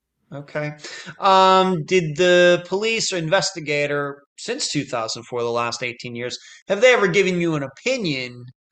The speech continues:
on whether they thought that the purse was actually in the river for two weeks?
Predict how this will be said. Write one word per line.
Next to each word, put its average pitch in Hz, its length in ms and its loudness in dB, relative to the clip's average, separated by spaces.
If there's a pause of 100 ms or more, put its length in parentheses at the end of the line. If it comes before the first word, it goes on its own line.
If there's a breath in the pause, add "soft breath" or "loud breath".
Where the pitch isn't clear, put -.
(400 soft breath)
on 160 640 4
whether 160 320 4
they 175 260 2 (100)
thought 139 280 0 (180)
that 139 160 -12
the - 60 -20
purse 139 320 -8
was 131 160 -8
actually 131 420 -4
in 123 80 -10
the 123 100 -12
river 123 320 -10
for 127 180 -16
two 131 180 -8
weeks? 131 340 -6